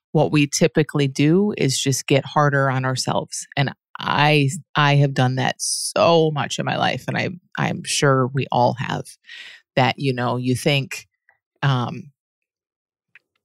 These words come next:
I don't know, if you're trying to lose weight, let's say, you, you think like, "Oh, I'll just lose the weight and everything will be okay." And probably initially you can lose the weight 'cause it works that way scientifically, but then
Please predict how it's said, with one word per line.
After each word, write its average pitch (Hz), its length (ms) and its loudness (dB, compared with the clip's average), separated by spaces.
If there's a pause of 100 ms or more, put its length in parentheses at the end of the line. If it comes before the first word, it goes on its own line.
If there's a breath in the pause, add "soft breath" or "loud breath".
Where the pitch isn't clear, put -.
(360)
I 165 100 4
don't 143 120 -2
know, 123 120 0
if - 120 -4
you're 139 100 -2
trying 139 320 0
to 139 60 -2
lose 135 240 2
weight, 160 280 4
let's 143 240 -2
say, 143 400 2 (420)
you, 135 680 0
you 143 180 0
think 147 380 2
like, 139 200 -2
"Oh, 165 160 4
I'll 135 140 4
just 139 300 -2
lose 151 220 4
the 156 100 2
weight 196 280 4
and 156 80 0
everything 139 360 0
will 131 100 -2
be 139 200 0
okay." 202 500 4
And 151 140 0
probably 151 360 2
initially 143 480 0
you 139 140 0
can 277 260 0
lose 165 220 0
the 135 100 2
weight 135 300 2
'cause 151 180 2
it 139 220 0
works 135 280 0
that 135 180 2
way 135 360 2
scientifically, 147 880 -4
but 160 200 -6
then 139 260 0